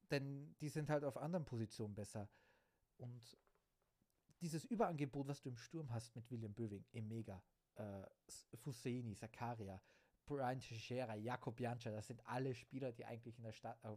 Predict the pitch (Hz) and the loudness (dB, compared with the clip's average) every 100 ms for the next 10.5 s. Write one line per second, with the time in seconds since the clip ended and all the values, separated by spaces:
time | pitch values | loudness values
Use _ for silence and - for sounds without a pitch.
0 | - 123 120 - 123 123 127 131 117 113 | -2 -2 -2 -4 -6 -2 -2 -2 -2 -2
1 | 110 - - 110 113 107 - 120 120 113 | -2 -4 -8 -6 -4 -6 -4 -6 -4 -10
2 | 104 - - - - - 113 107 - 135 | -10 -14 -20 -12 -12 0 0 0 0 0
3 | 131 120 117 - 117 113 123 135 127 123 | 0 -4 -8 -6 -4 -4 -2 -4 -4 -2
4 | 131 123 117 131 120 117 117 120 117 120 | -4 -4 -4 -2 -2 -4 -6 -4 -4 -4
5 | 107 123 117 104 - - - - - - | -2 -2 -2 -4 -12 -20 -20 -20 -20 -20
6 | - - 123 113 - _ _ _ _ 139 | -12 -4 -4 -4 -12 _ _ _ _ 2
7 | 123 143 - 131 - 127 120 117 - 123 | 4 2 2 -2 -2 -2 -2 -4 -6 -4
8 | 117 117 - - 113 117 - 147 147 117 | -4 -6 -4 -2 -2 -6 0 0 2 2
9 | 110 175 151 117 110 107 104 117 120 107 | 0 0 0 2 0 -4 -2 -2 0 2
10 | 143 131 107 - | 4 2 -2 -6